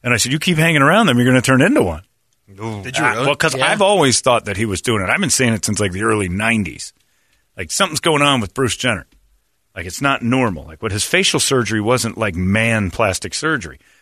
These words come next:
Speaker 1: And then Dennis
Speaker 4: Oh, he
Speaker 1: Miller
Speaker 4: kept
Speaker 1: did a
Speaker 4: looking at
Speaker 1: joke
Speaker 4: the
Speaker 1: that said, uh, it was just basically not for nothing. As everybody else noticed that Bruce Jenner's trying to turn himself into Miss Jane Hathaway from the Beverly Hillbillies.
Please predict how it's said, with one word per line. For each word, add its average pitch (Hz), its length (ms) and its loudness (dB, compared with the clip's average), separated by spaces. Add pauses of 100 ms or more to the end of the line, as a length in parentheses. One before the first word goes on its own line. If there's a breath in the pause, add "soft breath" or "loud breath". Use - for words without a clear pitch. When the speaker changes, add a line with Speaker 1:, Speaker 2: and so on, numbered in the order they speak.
Speaker 1:
And 120 100 -2
then 139 120 2
Dennis 143 220 0
Speaker 4:
Oh, 160 40 4
he 147 60 0
Speaker 1:
Miller 175 180 2
Speaker 4:
kept 147 100 0
Speaker 1:
did 127 80 2
a - 40 0
Speaker 4:
looking 143 140 0
at 135 40 0
Speaker 1:
joke 101 300 0
Speaker 4:
the - 60 -20 (220 soft breath)
Speaker 1:
that 123 140 -2
said, 107 320 0
uh, 92 340 0 (720)
it 110 60 -12
was 107 100 -4
just 110 140 -10
basically 123 300 0
not 127 180 0
for - 100 -6
nothing. 120 340 0
As 95 120 -2
everybody 117 300 0
else 113 200 -2
noticed 113 300 0
that 92 100 -12
Bruce 120 200 -2
Jenner's 120 260 -2
trying 113 160 0
to 98 80 -2
turn 113 160 0
himself 104 320 -2
into 110 100 2
Miss 104 200 2
Jane 117 220 2
Hathaway 120 420 0
from 123 160 0
the 101 80 0
Beverly 110 280 2
Hillbillies. 127 680 0